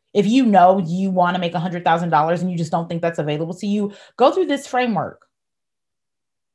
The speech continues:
Figure out a new framework, a new mindset to get you to a hundred thousand dollar salary, right? If you know you wanna be in a management position, go through this framework.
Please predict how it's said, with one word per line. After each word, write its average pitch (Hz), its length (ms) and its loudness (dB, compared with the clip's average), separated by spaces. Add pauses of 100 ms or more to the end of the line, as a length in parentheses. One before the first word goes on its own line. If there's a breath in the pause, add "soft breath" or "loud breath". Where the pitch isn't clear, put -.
(420)
Figure 302 300 0
out 269 280 6
a 220 140 4
new 233 320 4
framework, 226 600 0
a 185 60 0
new 208 220 2
mindset 208 720 -2 (140)
to 196 100 -10
get 208 220 -6
you 220 80 -6
to 214 140 0
a 185 40 2
hundred 196 240 -6
thousand 185 240 2
dollar 165 220 0
salary, 160 540 -4 (840)
right? 175 360 -4 (440)
If 240 160 2
you 294 160 2
know 214 220 6
you 240 160 0
wanna 214 200 2
be 214 120 -2
in 202 40 0
a 180 60 0
management 175 460 -4
position, 247 560 -6
go 254 160 4
through 302 140 -2
this 269 180 -8
framework. 226 580 -4